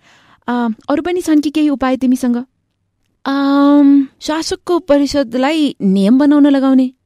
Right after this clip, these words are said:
"ठिक," एलिसाले भनिन्। सरकारी स्तरमा पुगेपछि तपाईँले जनतालाई फकाइराख्नु पर्दैन।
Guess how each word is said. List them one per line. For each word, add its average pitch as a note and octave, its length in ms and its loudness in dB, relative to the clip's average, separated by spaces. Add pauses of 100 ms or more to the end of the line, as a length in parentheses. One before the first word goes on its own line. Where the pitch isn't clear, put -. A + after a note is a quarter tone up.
(340)
"ठिक," G#3 720 -4 (400)
एलिसाले F3 420 -8
भनिन्। D#3 260 -6 (580)
सरकारी C#4+ 540 -4
स्तरमा E4+ 380 -4
पुगेपछि C#4+ 680 -6
तपाईँले B3+ 420 -6
जनतालाई A3+ 440 -4
फकाइराख्नु F3 500 -8
पर्दैन। D3+ 380 -2